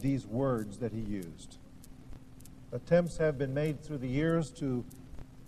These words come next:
avoid the obvious difficulty in interpreting them. For example, there are some who say that the word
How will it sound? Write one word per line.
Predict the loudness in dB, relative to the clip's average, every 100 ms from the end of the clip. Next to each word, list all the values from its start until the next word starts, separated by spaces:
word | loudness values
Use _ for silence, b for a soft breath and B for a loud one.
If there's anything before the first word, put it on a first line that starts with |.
| -18 -6 4
avoid | 4 6 4 4 2
the | 2
obvious | 4 4 4 2 2 0
difficulty | 4 4 4 4 6 6 2 0 2 4
in | 4
interpreting | 2 4 6 6 2 0 -2
them. | -2 -4 -10 -14 -10 -10 -12 -18 -18 -18 -18 -18 -18 -16 -10 -10 -10 -18 -16 -18 2
For | 4
example, | 6 6 4 4 4
there | 4
are | 4
some | 4 4 6
who | 6 4
say | 4 6 8 8
that | 6 6 4 -14 -16 -16 -16 -12 -12 -12 -18 -18 -18 -18 -18 -14 -2
the | 4
word | 6 4 0